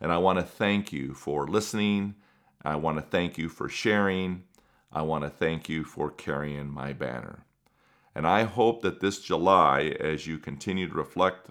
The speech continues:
on your own teachings and more importantly, your own learning,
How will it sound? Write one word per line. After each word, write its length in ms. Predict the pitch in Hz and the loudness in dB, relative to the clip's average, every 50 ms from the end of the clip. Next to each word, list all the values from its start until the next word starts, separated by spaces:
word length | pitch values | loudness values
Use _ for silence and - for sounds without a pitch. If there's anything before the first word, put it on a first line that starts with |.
| - - | -20 -12
on 340 | - 71 78 78 73 80 82 | -6 -4 -4 -2 -4 -4 -6
your 160 | 80 78 - - | -6 -6 -2 0
own 280 | - 110 117 120 110 95 | 2 2 2 2 0 -4
teachings 760 | - - 78 71 69 - - 65 69 69 71 71 69 69 - - | -6 -8 -8 -8 -8 -10 -10 -10 -8 -8 -8 -8 -10 -12 -12 -8
and 140 | - 76 78 | -8 -6 -4
more 200 | 82 82 82 82 | -4 -2 -2 -2
importantly, 400 | 80 76 - 90 82 - 71 82 | -2 -2 -2 -2 -2 -2 -4 -6
your 160 | 80 80 80 | -6 -6 -4
own 220 | 78 73 73 73 73 | -6 -6 -6 -4 -2
learning, 500 | 78 92 104 117 123 131 135 131 131 | 0 0 0 0 0 -2 -2 -4 -6